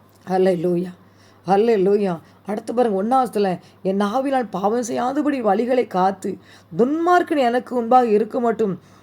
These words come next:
என் வாயை கடிவாளத்துல அடக்கி வைப்பேன்" என்றேன். ஹல்லேலூயா, ஹல்லேலூயா. துன்மார்க் இருக்க வரைக்கும் நம்ம வாயில நினைச்சு நம்ம கடிவாளம் போட்டுருக்கணுமா பாருங்க.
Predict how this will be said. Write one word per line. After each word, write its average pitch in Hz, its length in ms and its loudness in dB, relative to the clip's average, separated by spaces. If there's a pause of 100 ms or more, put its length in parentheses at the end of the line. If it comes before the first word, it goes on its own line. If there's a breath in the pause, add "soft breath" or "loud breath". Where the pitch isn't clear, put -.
(120)
என் 180 180 0
வாயை 254 360 2
கடிவாளத்துல 214 580 0
அடக்கி 185 320 -2
வைப்பேன்" 220 360 2
என்றேன். 175 340 -8 (960)
ஹல்லேலூயா, 170 580 -2 (600 soft breath)
ஹல்லேலூயா. 202 680 4
துன்மார்க் 285 440 -2
இருக்க 254 200 -2
வரைக்கும் 233 260 0
நம்ம 185 280 0
வாயில 208 60 0
நினைச்சு 185 260 -2
நம்ம 170 160 -2
கடிவாளம் 208 500 -4
போட்டுருக்கணுமா 170 420 -4
பாருங்க. 175 300 -10